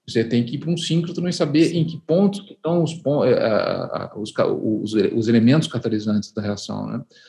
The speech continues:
Speaker 1: Estruturas de rochas, né, que, então, pra extrair melhor o pré-sal, isso é uma co-, uma pesquisa que já vem correndo desde o outro síncrotron, mas é uma pesquisa no mundo, é, e aqui, em particular, na nossa linha Mogno também, ela, é, tem um projeto já financiado pela Petrobras, inclusive, pra,
Speaker 2: Uhum.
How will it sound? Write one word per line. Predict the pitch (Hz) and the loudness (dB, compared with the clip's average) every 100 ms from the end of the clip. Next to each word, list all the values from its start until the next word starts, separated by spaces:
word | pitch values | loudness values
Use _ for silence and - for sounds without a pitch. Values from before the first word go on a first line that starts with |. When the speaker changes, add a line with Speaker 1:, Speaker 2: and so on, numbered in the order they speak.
| - - - | -20 -20 -16
Speaker 1:
Estruturas | - 135 127 160 | 2 4 10 10
de | 135 | 8
rochas, | 117 131 180 190 - 101 - - - | 4 6 6 6 2 -6 -8 -12 -4
né, | 120 | -2
que, | 127 123 113 | 0 0 0
então, | 101 127 | 2 0
pra | 127 123 | 2 0
extrair | - 131 135 185 | 4 8 8 8
melhor | 156 123 120 | 6 6 6
o | 110 | 4
pré-sal, | 101 92 135 151 135 | 0 0 2 4 4
isso | 143 | 2
é | |
uma | 160 | -2
co-, | - 147 | 2 2
uma | 113 117 | 2 -2
pesquisa | 120 113 143 127 | -2 -2 0 -2
que | 117 | 2
já | 120 | 4
vem | 110 135 | 4 2
correndo | 135 120 123 113 101 - | 2 4 4 2 0 -8
desde | 113 113 151 127 | 0 6 6 6
o | 117 | 2
outro | 107 - | 0 -6
síncrotron, | - 180 170 - | -4 -4 -4 -4
mas | 110 110 | -2 0
é | 113 | 0
uma | 143 | 0
pesquisa | 143 208 - 151 156 | 0 -2 0 0 2
no | 143 | 4
mundo, | 127 147 202 220 226 226 - - - - | 4 6 6 6 2 -4 -16 -20 -10 4
é, | 139 127 | 6 8
e | 135 | 8
aqui, | 131 156 | 6 2
em | 160 | 2
particular, | - - 127 120 | 2 4 6 8
na | |
nossa | 120 110 117 | 6 4 4
linha | 117 117 | 4 4
Mogno | 107 143 202 147 | 6 6 6 4
também, | 123 107 107 180 | 0 -2 -2 0
ela, | 131 104 98 _ _ | 0 0 -4 _ _
é, | 101 98 95 | -6 -4 -4
tem | - 98 | -4 -6
um | 110 | 0
projeto | 123 98 117 135 | 4 4 4 4
já | 120 120 | 4 4
financiado | 127 156 120 - 117 120 | 4 0 0 4 4 4
pela | 113 104 | 0 0
Petrobras, | 113 120 101 110 135 127 | 2 2 4 4 4 4
inclusive, | 113 101 107 127 165 | 0 -4 -4 -6 -4
pra, | 131 123 143 180 | 0 4 4 2
Speaker 2:
Uhum. | 127 | -4